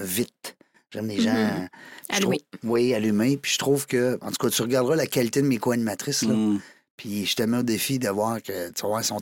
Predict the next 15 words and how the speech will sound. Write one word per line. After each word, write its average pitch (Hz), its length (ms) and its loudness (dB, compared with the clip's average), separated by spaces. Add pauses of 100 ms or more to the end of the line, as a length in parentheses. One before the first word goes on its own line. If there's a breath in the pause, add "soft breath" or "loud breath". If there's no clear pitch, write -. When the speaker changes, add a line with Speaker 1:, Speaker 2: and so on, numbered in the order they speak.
Speaker 1:
allumées 131 300 0
en 143 60 -2
tabarouette. 110 340 -2
Puis - 300 -12
c'est - 100 4
le - 60 4
fun. 202 240 2 (440 loud breath)
Et 120 200 2
puis, 123 360 4
euh, 113 240 2
quand 135 140 2
je 117 80 2
vois 139 140 6
Woman 131 560 2
Powering 113 680 0